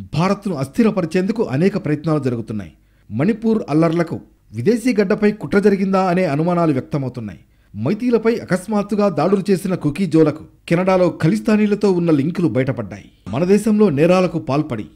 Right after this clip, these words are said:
తర్వాత కెనడా, ఆస్ట్రేలియా, బ్రిటన్లకు పారిపోయి ఆశ్రయం పొందుతున్నారు కొంతమంది సిక్కులు. అయితే అక్కడ ఖలిస్తానీ నేతలకు అనుచరులుగా మారుతున్నారు. గ్యాంగ్‌స్టర్ల అవతారమెత్తి పాకిస్తాన్ మీదుగా భారత్లోని తమ ముఠాలకు డ్రగ్స్ చేరవేయిస్తూ నేరాలు చేస్తున్నారు.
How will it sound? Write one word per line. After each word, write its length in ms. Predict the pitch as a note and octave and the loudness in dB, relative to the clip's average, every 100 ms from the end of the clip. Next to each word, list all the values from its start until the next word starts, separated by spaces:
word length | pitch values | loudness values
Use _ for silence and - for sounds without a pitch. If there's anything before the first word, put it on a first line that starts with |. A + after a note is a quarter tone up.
| _ - | _ -2
తర్వాత 320 | F3 G3 E3 | 0 0 -2
కెనడా, 600 | B2+ - D#3+ F3+ G3 F#3+ - | -6 0 2 2 -2 -4 -4
ఆస్ట్రేలియా, 640 | A#2 D#3 D#3 E3 E3 F3+ F3+ - | 0 0 0 0 2 0 -2 -10
బ్రిటన్లకు 500 | A#2 C#3+ G#3+ G#3 G#3 | -4 0 2 2 0
పారిపోయి 560 | - D3+ E3 F3 G3+ A3 - | -2 2 2 2 0 0 0
ఆశ్రయం 460 | D#3 D#3+ F#3 F#3 | -2 0 0 0
పొందుతున్నారు 580 | E3+ E3 D#3 E3 C3+ G#2 - - | -2 -2 -2 0 -2 -4 -12 -4
కొంతమంది 420 | F3 F3 E3+ C#3+ | -2 -2 -2 -2
సిక్కులు. 400 | A#2+ G#2+ - G#2+ - _ _ _ - | -6 -10 -8 -8 -8 _ _ _ -6
అయితే 300 | C#3+ D3 - - _ | -4 -4 -8 -16 _
అక్కడ 320 | C#3+ D3+ A3 G#3+ | -8 -2 -2 2
ఖలిస్తానీ 460 | E3+ A3+ A3 G#3+ | 0 2 2 2
నేతలకు 360 | G3 F3+ F#3+ D#3+ | 2 0 0 0
అనుచరులుగా 500 | C3 D3+ F#3 F#3+ F#3 | -2 0 0 2 0
మారుతున్నారు. 520 | C#3+ A#2 A2+ G#2+ G2 - _ _ - | 0 -4 -6 -10 -12 -20 _ _ -12
గ్యాంగ్‌స్టర్ల 560 | G2+ G#3+ A3+ - A3 G3 | -2 0 0 -2 0 2
అవతారమెత్తి 680 | E3 F3 E3 C#3+ C#3 G2 - - | 0 0 0 -2 -6 -18 -20 -8
పాకిస్తాన్ 560 | C#3 F#3 G3+ - F#3 E3 | -4 -2 -4 -2 0 0
మీదుగా 440 | C#3+ D#3 C#3+ F2+ - - | 0 0 0 -6 -10 -20
భారత్లోని 600 | F#2+ D3+ A3+ B3+ A#3 A3 | -10 -4 -2 0 0 0
తమ 240 | G#3+ C#3 | -2 -4
ముఠాలకు 400 | F3+ E3+ F3 A3 | -2 0 0 0
డ్రగ్స్ 480 | G3+ B2+ D#3 - - | -4 -4 -6 -6 -2
చేరవేయిస్తూ 520 | F3 F#3+ F3+ E3 A3 | 0 2 0 0 -2
నేరాలు 400 | G#3+ B2 D3 D#3+ D#3 | -4 -2 2 2 0
చేస్తున్నారు. 400 | A#2+ - A2+ G2+ | -4 -8 -10 -12